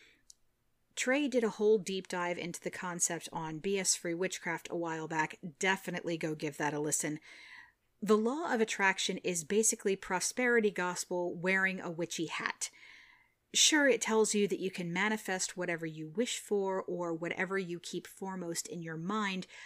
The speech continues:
but that very quickly goes the other direction and tells you to blame yourself for everything that goes wrong in your life because you weren't thinking about the right things. It's the same mindset as "you're only poor because you're lazy and not trying hard enough."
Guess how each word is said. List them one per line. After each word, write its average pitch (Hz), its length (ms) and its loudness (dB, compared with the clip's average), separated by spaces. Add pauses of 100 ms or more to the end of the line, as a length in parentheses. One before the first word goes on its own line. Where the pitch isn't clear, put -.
(160)
but 226 300 2
that 220 260 0
very 208 340 4
quickly 220 440 0
goes 180 320 0
the - 180 -2
other 175 180 -2
direction 180 680 -2
and 180 160 -4
tells 208 320 0
you 185 80 -4
to - 120 -6
blame 220 400 0
yourself 170 720 0
for - 220 0
everything 175 380 -2
that 165 100 -6
goes 160 300 -4
wrong 226 260 0
in 202 80 -2
your 180 140 -2
life 175 320 0 (260)
because 220 400 2
you 233 140 4
weren't 208 320 0
thinking 180 440 -4
about 151 380 -2
the 185 80 -4
right 160 300 -6 (180)
things. - 500 -4 (1120)
It's 233 160 2
the 262 80 -4
same 320 400 4
mindset 226 600 6
as 180 340 0
"you're 190 160 2
only 220 300 2
poor 196 400 0
because 180 400 -2
you're 180 100 0
lazy 214 640 2
and 180 160 -6
not 175 240 -6
trying 180 500 0
hard 147 260 -4
enough." - 440 -6